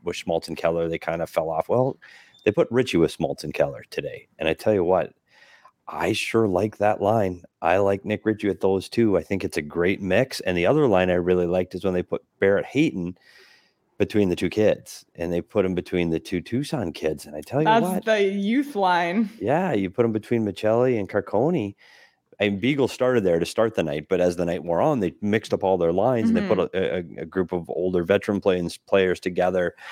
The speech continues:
Speaker 1: Um, they put Boyd with, with Kessel and Krause,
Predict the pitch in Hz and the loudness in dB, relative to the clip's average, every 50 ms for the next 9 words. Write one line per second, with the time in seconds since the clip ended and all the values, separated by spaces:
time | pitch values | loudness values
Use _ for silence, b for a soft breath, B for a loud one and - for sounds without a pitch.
0 | B B B B B - 87 85 85 82 82 82 73 73 - - 92 92 87 92 | B B B B B 0 2 2 2 2 0 -2 -4 -8 -10 -4 -2 0 2 2
1 | 104 85 80 80 92 92 95 98 95 90 90 92 87 - - - - - 90 87 | 2 0 2 2 2 4 4 2 2 0 0 0 -2 -2 -4 -20 -10 -6 -6 -6
2 | - - - - 90 - - - 90 82 - - 85 82 82 - - - - 98 | -6 -4 0 0 0 0 -2 -4 -4 -4 -4 -6 -8 -10 -10 -6 -2 0 2 2
3 | 104 101 - - | 2 0 -2 -4